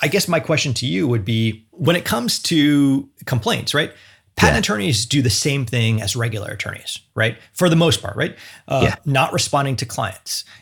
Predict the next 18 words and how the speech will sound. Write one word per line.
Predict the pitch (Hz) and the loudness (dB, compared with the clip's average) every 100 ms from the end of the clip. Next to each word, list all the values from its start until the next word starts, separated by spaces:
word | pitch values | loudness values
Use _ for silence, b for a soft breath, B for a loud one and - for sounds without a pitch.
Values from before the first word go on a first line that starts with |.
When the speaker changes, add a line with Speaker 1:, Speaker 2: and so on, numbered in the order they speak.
| B | B
Speaker 1:
And | 123 120 | -2 4
Speaker 2:
Right, | 117 107 104 | 6 6 6
right, | 87 78 | 2 0
right. | 71 78 - | -2 -4 -4
Yeah. | 78 65 - _ - - | -2 -2 -4 _ -18 -6
Speaker 1:
I'm | 156 | -2
not | 139 | -2
gonna | 127 110 | -2 -2
say | 131 123 | -2 -2
stealing | - 143 123 117 | 0 0 2 2
money | 110 117 | 0 -2
from | - 120 | -2 -2
clients. | - 180 175 | -2 -2 -2
I | 127 | 2
will | 151 151 | 2 4
say | - 143 | 4 4
sometimes | 143 - 208 - 143 127 | 4 2 2 4 4 4
Speaker 2:
Borrowing? | 127 | 4